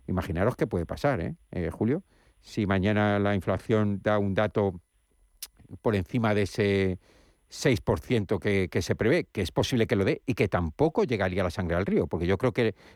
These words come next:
que los datos importantes, ahora Jus-, Jesús me, me, me dice si tú estás de acuerdo o no, los datos yo creo que inflación, cuando se va a ver el efecto del, de la subida de tipos, como siempre dicen los economistas, son diez meses, va a ser a partir de abril,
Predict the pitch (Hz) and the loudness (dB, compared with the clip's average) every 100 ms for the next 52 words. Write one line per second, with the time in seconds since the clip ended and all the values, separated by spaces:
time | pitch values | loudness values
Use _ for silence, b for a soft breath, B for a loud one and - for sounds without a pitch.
0 | _ 113 101 95 117 117 135 127 113 127 | _ 2 2 2 0 0 -2 -2 0 -2
1 | 123 120 110 127 - - - 107 127 107 | 0 0 0 -2 -4 -8 -4 0 0 2
2 | 110 107 80 110 110 104 110 123 110 - | 2 0 0 2 2 2 0 0 -2 -2
3 | 92 127 107 120 104 - 110 113 104 107 | -2 -2 0 0 0 -2 0 0 0 0
4 | 151 B B B B 101 90 123 165 139 | 0 B B B B 0 2 2 2 0
5 | 143 147 143 135 143 123 156 147 117 98 | 0 0 0 -2 0 -2 -2 0 0 0
6 | 117 120 143 131 117 127 - 147 - 107 | 0 2 0 -2 -2 0 0 -2 0 -2
7 | B B B 104 104 92 92 92 98 101 | B B B -2 2 2 0 -2 0 0
8 | 92 104 110 135 123 135 175 185 - - | 0 0 2 2 0 -2 0 -2 -4 -12
9 | - - 104 104 98 104 98 101 104 110 | -10 -6 -2 -2 0 -2 -2 0 0 0
10 | 107 - 107 107 120 127 - 170 B B | -2 0 2 0 2 0 0 -2 B B
11 | B - 98 156 147 120 104 117 90 82 | B -2 0 2 0 0 -2 -2 -2 0
12 | 120 151 | 0 -2